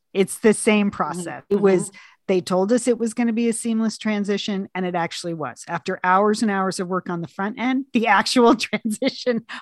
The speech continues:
Speaker 1: was very seamless. So we hope that you're getting your podcast. If you're listening to this, presumably you are, but let us know if things are issue, uh, uh, there are any glitches. We wanna know about that, but the process for you should not change. Your podcast will still show up.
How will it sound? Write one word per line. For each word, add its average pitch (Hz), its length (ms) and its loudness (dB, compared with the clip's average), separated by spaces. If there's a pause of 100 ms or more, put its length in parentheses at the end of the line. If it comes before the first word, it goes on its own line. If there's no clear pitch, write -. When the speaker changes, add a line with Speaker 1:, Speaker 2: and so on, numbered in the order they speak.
Speaker 1:
was 190 160 0
very 190 240 -2
seamless. 202 580 -6 (220)
So 196 320 4
we 190 180 0
hope 180 240 -2
that 196 140 -2
you're 185 120 0
getting 185 360 2
your 247 100 0
podcast. 247 720 -2
If - 100 -12
you're 180 100 -6
listening 196 400 -2
to 226 100 -6
this, 220 220 -2
presumably 175 580 -6
you 156 220 -6
are, 156 320 -6 (320)
but 240 120 0
let 285 160 4
us 294 180 0
know 254 280 4
if 214 160 -6
things 226 640 0
are 185 120 -2
issue, 226 480 -2
uh, 202 160 2 (120)
uh, 214 60 -4
there 220 220 6
are 214 40 8
any 208 160 4
glitches. 233 520 0 (200)
We 208 100 2
wanna 208 260 4
know 190 200 2
about 220 320 0
that, 247 260 2 (320)
but 196 220 0
the 196 100 -2
process 208 480 2
for 196 120 -8
you 185 180 0
should 170 240 -6
not 160 200 -4
change. 131 300 -14
Your 151 100 -12
podcast 196 600 -2
will 165 80 -8
still 165 260 -4
show 196 320 0
up. 180 300 0